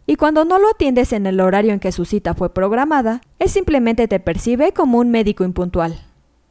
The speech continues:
Como séptimo consejo, asegúrate de que tu sala de espera sea divertida o entretenida. Aunque el objetivo debe ser el no hacer esperar al paciente, a veces es imposible. Por lo tanto, trabajar en que tu sala de espera sea un lugar ameno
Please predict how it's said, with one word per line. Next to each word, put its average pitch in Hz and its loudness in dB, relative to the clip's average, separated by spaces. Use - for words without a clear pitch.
Como 302 2
séptimo 427 0
consejo, 208 -4
asegúrate 349 0
de 226 0
que 190 -4
tu 180 -8
sala 208 0
de 180 0
espera 208 -2
sea 196 0
divertida 254 -2
o 208 2
entretenida. 180 -4
Aunque 277 -2
el 302 2
objetivo 339 0
debe 262 0
ser 226 -2
el 214 -4
no 208 -2
hacer 208 -4
esperar 180 -4
al 180 -6
paciente, 247 -4
a 285 0
veces 381 0
es 269 -2
imposible. 202 -4
Por 214 0
lo 240 2
tanto, 247 -4
trabajar 262 0
en 392 -6
que - -4
tu 196 -4
sala 214 -2
de 180 -2
espera 185 -6
sea 196 -6
un 196 -2
lugar 180 -2
ameno 247 -4